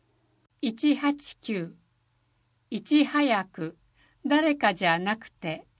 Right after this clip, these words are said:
あなたから。児童虐待防止推進月間標語、最優秀作品。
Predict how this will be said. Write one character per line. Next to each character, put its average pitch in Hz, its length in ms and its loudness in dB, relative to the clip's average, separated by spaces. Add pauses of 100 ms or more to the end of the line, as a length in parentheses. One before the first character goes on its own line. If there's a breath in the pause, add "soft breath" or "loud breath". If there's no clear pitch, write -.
あ 202 140 0
な 233 160 2
た 175 180 -6
か 139 220 -10
ら。 - 160 -14 (1600)
児 285 180 4
童 285 220 6
虐 190 180 -2 (120)
待 262 200 6
防 247 160 2
止 240 220 -4
推 277 220 0
進 277 280 -2
月 254 220 -4
間 170 200 0
標 165 320 -4
語、 156 240 -6 (220)
最 269 380 2
優 269 160 0
秀 240 240 -4
作 220 300 -8
品。 - 260 -12